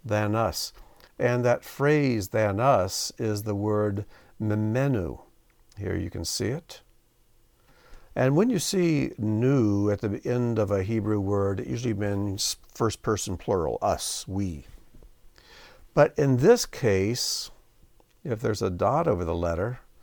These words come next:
it means memeno, than him. And the rabbis read this and, and see into the hearts of the people that though these spies are saying,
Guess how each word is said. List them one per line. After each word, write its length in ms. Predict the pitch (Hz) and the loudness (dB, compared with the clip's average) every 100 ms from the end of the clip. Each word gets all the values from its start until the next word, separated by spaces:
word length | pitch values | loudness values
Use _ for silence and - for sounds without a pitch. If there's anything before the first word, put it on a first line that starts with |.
| - _ - 123 | -20 _ -10 -8
it 80 | 127 | -4
means 400 | 120 104 104 - | -2 -2 -4 -6
memeno, 920 | 113 101 101 98 101 107 160 180 64 - _ - - | -4 -2 -2 -2 -2 -2 0 -2 -4 -12 _ -20 -12
than 360 | 98 87 82 | -4 -4 -4
him. 540 | 76 - 131 90 71 65 _ _ _ _ _ _ _ _ _ - | -6 -6 -6 -6 -8 -12 _ _ _ _ _ _ _ _ _ -8
And 120 | 110 | 2
the 80 | 98 | 4
rabbis 640 | 101 123 123 113 110 104 95 | 6 6 6 6 6 4 0
read 300 | 101 107 95 | 0 0 0
this 400 | 101 101 - 101 | -2 -2 -2 0
and, 260 | 92 85 - - - - _ | -2 -2 -10 -20 -20 -20 _
and 200 | - 98 | -4 -2
see 760 | - - - 165 127 104 101 - | -2 -2 -2 -2 -2 -2 -6 -6
into 300 | 123 131 131 | -2 -2 -2
the 140 | 113 98 | -2 -4
hearts 380 | - 123 123 | -2 -4 -4
of 100 | - | -8
the 80 | 107 | -10
people 500 | - 127 123 117 101 | -6 -4 -2 -2 -4
that 180 | 95 98 | -2 -4
though 440 | 107 101 123 135 131 | -4 -2 0 2 0
these 240 | 120 107 | 0 -2
spies 460 | - - 110 110 104 | -2 2 2 2 -2
are 40 | |
saying, 420 | 98 - 101 92 | -4 -2 0 -2